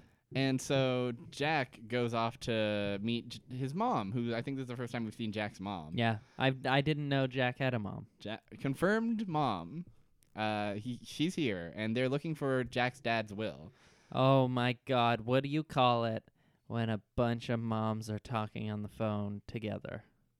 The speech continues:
Speaker 1: Um, murder of moms.
Speaker 2: A mom friends call.
Speaker 1: Wow! Thank you. Thank you for that treat.
Speaker 2: You're welcome.
Speaker 1: Th-
Speaker 2: So Jack's mom is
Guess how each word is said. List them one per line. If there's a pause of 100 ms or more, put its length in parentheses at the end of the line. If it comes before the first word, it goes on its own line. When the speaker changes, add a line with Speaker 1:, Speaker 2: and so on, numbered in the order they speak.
(480)
Speaker 1:
Um,
murder
of
moms.
Speaker 2:
A
mom
friends
call. (400)
Speaker 1:
Wow! (240)
Thank
you. (120)
Thank
you
for
that
treat.
Speaker 2:
You're
welcome.
Speaker 1:
Th-
Speaker 2:
So
Jack's
mom
is